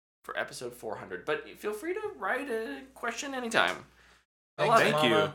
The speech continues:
Speaker 1: I love it.
Speaker 3: Thank
Speaker 1: Thank
Speaker 3: you, Mama
Speaker 1: you.
Speaker 3: Zilke.
Speaker 2: Yeah.
Speaker 1: Thank ya, Mama Zilke.
Speaker 2: Number one fan. Let's go.
Speaker 1: True that. All right, I'm gonna check Twitter one more time.
Speaker 3: One more again.
Speaker 1: Once more.
Speaker 2: <laughs>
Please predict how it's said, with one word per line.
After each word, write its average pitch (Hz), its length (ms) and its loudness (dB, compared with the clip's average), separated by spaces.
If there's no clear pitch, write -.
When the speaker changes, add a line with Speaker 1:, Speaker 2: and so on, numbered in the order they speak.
Speaker 1:
I - 60 -6
love 254 280 2
it. - 140 -4
Speaker 3:
Thank 131 120 -4
Speaker 1:
Thank 113 60 -4
Speaker 3:
you, 120 40 -6
Mama 117 280 6
Speaker 1:
you. 110 60 -2
Speaker 3:
Zilke. 113 400 -2
Speaker 2:
Yeah. 101 220 -8
Speaker 1:
Thank 127 260 -8
ya, 139 200 -2
Mama 101 400 -2
Zilke. - 420 -10
Speaker 2:
Number 165 180 -2
one 160 140 -2
fan. 175 280 -4
Let's - 100 -18
go. - 180 -8
Speaker 1:
True 131 220 -8
that. 85 300 -2
All 127 60 6
right, 131 140 10
I'm 147 60 8
gonna 165 180 4
check 196 280 4
Twitter 185 280 2
one 156 580 2
more 135 280 2
time. 135 680 4
Speaker 3:
One 247 180 10
more 254 200 12
again. 262 680 4
Speaker 1:
Once 190 760 2
more. 196 800 6
Speaker 2:
<laughs> - 40 -20